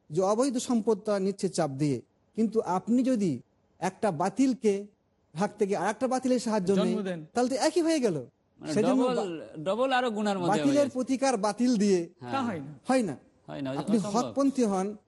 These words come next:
Speaker 1: হক দিয়ে বাতিলকে প্রতিহত করুন। আর আপনি যদি মনে করেন যে না এটা আমার হক, যেহেতু অনেক সম্পদ আমি দিয়ে দিয়েছি মেয়ের বিবাহে,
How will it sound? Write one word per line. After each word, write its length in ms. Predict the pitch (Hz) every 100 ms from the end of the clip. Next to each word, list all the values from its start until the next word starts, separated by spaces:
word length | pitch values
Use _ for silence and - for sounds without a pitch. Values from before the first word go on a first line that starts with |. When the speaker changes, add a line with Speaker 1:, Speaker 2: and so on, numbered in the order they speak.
| _ _
Speaker 1:
হক 220 | - 220
দিয়ে 240 | 220 202 262
বাতিলকে 380 | 240 247 254 262
প্রতিহত 420 | 294 339 302 277
করুন। 320 | 220 180 131 - _ _ _ _ _
আর 120 | 175
আপনি 240 | 202 208 247
যদি 140 | 220
মনে 200 | 208 220
করেন 240 | 208 214
যে 80 | 202
না 180 | 196 196
এটা 200 | 190 196
আমার 200 | 180 185
হক, 300 | 151 180 185 - _ _
যেহেতু 300 | 147 180 196
অনেক 400 | 185 143 160 196
সম্পদ 380 | 196 170 165 185
আমি 180 | 175 180
দিয়ে 140 | 160
দিয়েছি 260 | 170 185 196
মেয়ের 240 | 170 180
বিবাহে, 400 | 156 170 185 165